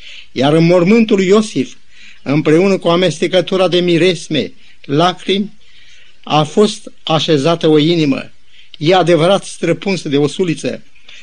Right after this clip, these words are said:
tocmai pentru a revărsa din ea toată dragostea cu care ne-a iubit Dumnezeu. Dar așa cum scrie în Psalmul treizeci cu cinci: „Seara vine plânsul, iar dimineața veselia”,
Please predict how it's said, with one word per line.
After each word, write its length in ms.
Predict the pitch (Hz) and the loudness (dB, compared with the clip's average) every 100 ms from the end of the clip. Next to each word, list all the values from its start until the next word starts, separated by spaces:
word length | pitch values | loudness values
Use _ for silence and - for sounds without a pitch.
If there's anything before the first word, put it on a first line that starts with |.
| - - | -14 0
tocmai 460 | 254 254 220 190 | 2 4 2 4
pentru 280 | 190 180 165 | 2 0 2
a 60 | 165 | 4
revărsa 460 | 170 165 156 175 | 4 4 0 -2
din 260 | 156 156 151 | 2 2 2
ea 240 | 175 170 - - - - - | 0 -4 -16 -18 -18 -18 -10
toată 320 | - 254 247 | 0 2 2
dragostea 640 | 165 135 180 156 131 123 139 | -2 2 4 4 0 -2 -6
cu 120 | 120 | -6
care 220 | 113 143 | -4 0
ne-a 180 | 127 131 | 2 2
iubit 300 | 127 123 143 | 2 -2 -4
Dumnezeu. 680 | 120 110 98 113 123 120 - - - - - - - - - - - - | -4 -6 -6 -4 -4 -6 -14 -18 -18 -18 -18 -20 -20 -20 -20 -20 -18 0
Dar 180 | 190 214 | 4 4
așa 260 | 220 294 | 4 0
cum 180 | 269 196 | 0 0
scrie 380 | - - 196 185 | -2 -4 0 0
în 80 | 156 | 0
Psalmul 360 | 170 180 156 | 0 0 0
treizeci 360 | 151 143 143 165 | 0 0 0 -4
cu 120 | 135 | -6
cinci: 500 | - 147 170 - - - - - - - - | -6 -4 -6 -8 -14 -18 -18 -18 -18 -18 -18
„Seara 460 | - - 233 196 | -6 2 4 6
vine 240 | 175 185 175 | 4 2 2
plânsul, 460 | 175 220 208 - | 2 2 2 0
iar 160 | 165 165 | 2 2
dimineața 480 | 147 151 151 165 147 | 2 2 2 2 0
veselia”, 680 | 127 - 117 131 175 190 | -4 -4 -2 -2 -2 -4